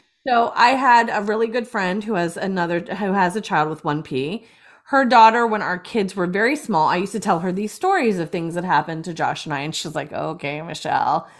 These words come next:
Like, she always thought I was exaggerating it. So we went to see them. They lived in Florida and we lived in Maryland. So we went to see them. And we took Josh to lunch with us. Her daughter was not with us that day. Her daughter signed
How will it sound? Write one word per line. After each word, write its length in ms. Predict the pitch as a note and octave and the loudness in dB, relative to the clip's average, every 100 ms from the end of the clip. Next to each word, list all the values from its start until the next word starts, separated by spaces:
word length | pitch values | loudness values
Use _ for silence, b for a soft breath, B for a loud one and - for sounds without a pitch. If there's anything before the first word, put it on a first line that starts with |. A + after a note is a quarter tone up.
| B B - | B B -4
Like, 200 | G3+ - | -4 -2
she 120 | G#3+ | 0
always 320 | G#3 G#3 B3+ | 2 2 2
thought 120 | A#3+ | 4
I 80 | G#3 | 4
was 140 | F#3+ F3 | 2 -4
exaggerating 760 | E3 D3 D3+ C#3+ C3+ G#2+ A#2 | -2 0 0 -4 -10 -10 -12
it. 140 | A#2 - b b b b b | -14 -16 b b b b b
So 140 | - A#3+ | -2 2
we 140 | C#4+ | 4
went 180 | C#4+ D4 | 4 2
to 60 | D#4 | -2
see 260 | - A3 | -2 -2
them. 200 | F#3 F3 | 2 2
They 120 | F#3 F#3+ | 2 0
lived 200 | G3 G#3+ | 0 -2
in 100 | G#3 | -4
Florida 400 | F3 D#3+ D#3 D#3+ | -2 0 0 -2
and 160 | D#3+ | -2
we 80 | D#3+ | -2
lived 200 | D#3 E3 | -2 -2
in 120 | E3 D#3+ | -4 -2
Maryland. 500 | D3 C#3+ D3 D#3+ F#3 | -2 -2 -2 -4 -6
So 120 | G#3 | -2
we 100 | G#3+ | -2
went 180 | A3+ A3+ | -2 -4
to 80 | B3 | -6
see 280 | - F3 | -4 -2
them. 340 | D#3+ D3 D#3 G3 b b b - | 0 0 0 -6 b b b 0
And 140 | G#3+ | 2
we 140 | B3 A#3+ | 2 -2
took 360 | - C#4 - F#3 | -2 -2 -2 -4
Josh 680 | F#3+ F#3 E3+ F#3+ - - - - | 4 6 6 4 -6 -14 -12 -6
to 260 | G3 F3 | -4 -4
lunch 380 | D#3 D3+ F3 - | -2 -4 -4 -6
with 160 | D#3+ C#3 | -6 -4
us. 300 | A2 - - | -6 -6 -8
Her 160 | G3 | -4
daughter 280 | F#3 E3 F#3 | 4 4 4
was 200 | F3 F3 | -2 -4
not 240 | A3 A3+ E3 | -2 0 -2
with 160 | F3+ | -4
us 180 | E3 D#3 | -4 -2
that 240 | C#3+ C3 | -4 -2
day. 300 | D3 B2 C#3 b b b - | -4 -6 -6 b b b -2
Her 160 | C4+ | 0
daughter 380 | C4 B3+ B3+ B3 | 6 6 6 2
signed 720 | - - F#3 E3+ G3+ C4 C#4 | -2 -2 0 0 0 -2 -4